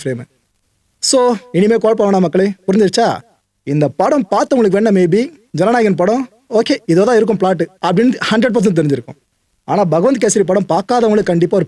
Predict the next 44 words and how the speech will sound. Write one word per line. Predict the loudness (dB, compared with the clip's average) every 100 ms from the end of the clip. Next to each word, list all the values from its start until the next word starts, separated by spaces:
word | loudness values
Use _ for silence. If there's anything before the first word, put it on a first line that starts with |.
| -2
பெரிய | 0 0 0
ட்ரீட்டா | 0 0 0
தான் | 0 -2 -4
இந்த | -4 -2
ஜனநாயகன் | 0 2 0 0
படம் | 0
அமைப்பதா | 0 2 2 2
எந்த | 2 0
மாற்று | 0 0
கருத்தும் | 0 -2
வேண்டாம். | -4 -8 -14 _ _ -4
So, | -2
குழப்பம் | 0 0 0
தெரிந்து | 0 2 0
விட்டதா? | 0 -2 -2 -8 -4
என் |
அன்பார்ந்த | 0 2 2 2
மக்களே, | 0 2 2
இந்த | 2 0
கண்டென்ட்டை | 0 0 0
பொறுத்த | 0 0
வரைக்கும் | 0 0
என் | 0
மனசுல | 0 0 0
ஒரே | 0 0
ஒரு | 0 0
வினா | 0
இருக்கு, | 0 -2 -4 _ _ _ -2
முடிஞ்ச | 0 0
அதுக்கான | 0 -2 -2
பதில்களை | 0 -2 -4
கீழே | -2 -2 0
கமெண்ட் | -2 -2
செக்ஷன்ல | -4 -4
கமெண்ட் | -2 -2 -2
லீவ் | -4
பண்ணுங்க. | -6 -6 -6 -8 _ _ _ _ _ -6 0
இந்த | 2 2 0
ஜனநாயகன் | 0 2 0 0
ட்ரெய்லர் | 0 0 -2 _ _ _ -6
எனக்கு | -4 -2 0 0
ரொம்ப, | 2 2 2
ரொம்ப, | 2 2
ரொம்ப, | 2